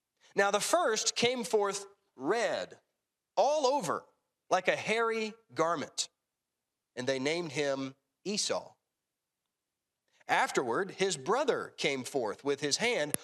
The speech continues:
holding on to Esau's heel. So his name was called Jacob. And Isaac was sixty years old when she gave birth to them." Immediately from the moment of birth, there are obvious differences between these children.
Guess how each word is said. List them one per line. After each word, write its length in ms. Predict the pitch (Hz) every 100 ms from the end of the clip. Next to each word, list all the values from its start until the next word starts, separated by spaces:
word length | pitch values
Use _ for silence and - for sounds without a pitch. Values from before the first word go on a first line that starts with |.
| - -
holding 360 | 220 262 254
on 300 | 175 185 190
to 260 | 180 180 160
Esau's 640 | 185 165 165 151 151 - -
heel. 440 | - 302 277 - - _ _ _ _ _
So 160 | - 175
his 220 | 185 208
name 200 | 160 160
was 140 | 180 -
called 380 | 151 120 139 - _ _ _ _
Jacob. 400 | - 254 - - _ _ _ _ _ _ _
And 120 | 123
Isaac 420 | 127 180 226 226
was 160 | 226 202
sixty 440 | - 311 294 -
years 340 | 262 220 208 170
old 400 | 151 143 143 139 _ _
when 160 | 160 156
she 240 | - 202
gave 320 | 165 170 135
birth 400 | 135 131 123 - _ _
to 120 | 160
them." 300 | 120 117 87 - _ _ _ _ _ _ _
Immediately 680 | 233 247 311 381 381 339 294
from 220 | - 240
the 80 | 202
moment 340 | 196 262 262 214
of 180 | 139
birth, 440 | - 190 147 139 -
there 220 | 156 190
are 240 | 180 180 - -
obvious 580 | 269 269 180 147 147
differences 640 | 139 185 - 143 127 120 123
between 420 | 135 - 139 123
these 180 | 123 113
children. 420 | - 135 107